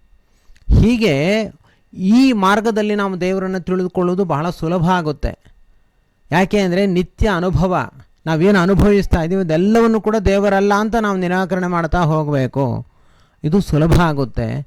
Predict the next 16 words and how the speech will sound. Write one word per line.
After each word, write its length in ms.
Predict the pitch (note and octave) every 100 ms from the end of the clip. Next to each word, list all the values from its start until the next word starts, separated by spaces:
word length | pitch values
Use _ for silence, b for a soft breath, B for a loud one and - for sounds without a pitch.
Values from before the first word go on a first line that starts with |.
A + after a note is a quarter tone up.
| b b -
ಮತ್ತು 240 | E3+ G#3
ದೇವರ 320 | C#3+ E3+ F#3+ F3+
ಸ್ವರೂಪ 400 | - D3 F3 G3+
ಚಿಂತನೆಯೂ 540 | G3 G3+ G3+ G#3+ A3
ಕೂಡ 200 | A3 A3
ಆಗುತ್ತೆ 500 | A3 F#3+ E3+ - C#3+ A2+ F2+ - _ _ _ _ _ _ _ _ _ -
ಎಂಬುದಾಗಿ 560 | E3 D#3+ D3 C#3+ D3+ F#3+ C#3 - - -
ದೇವರ 460 | B2 F#3 G3+ F#3+ D#3+
ಸ್ವರೂಪವನ್ನ 720 | - - D3+ F#3 E3+ D3 C#3 D#3+ A#2+ C3+
ಒಂದು 260 | C#3+ D3
ಹೊಸ 300 | B2+ D3 D#3 A3 -
ಆಯಾಮದಲ್ಲಿ 760 | B2 C#3 F#3 F3 C3 B2 B2+ D#3+ D3 - _ _ _ _ _ -
ಈ 100 | D3 C3 - _ _ _ _ -
ಭಾಗದಲ್ಲಿ 720 | C3 D#3 F3 F3+ A#2 A#2+ A#2+ G2+ - _ - - _ _ _
ತಿಳಿಸಿಕೊಟ್ಟಿದ್ದಾರೆ. 880 | - D3 F#3+ G#3+ D#3+ C#3 C3 B2 C3+ D#3 D#3 _ _ _ _ _ _ -
ಇಂಥ 380 | D3 G3+ G#3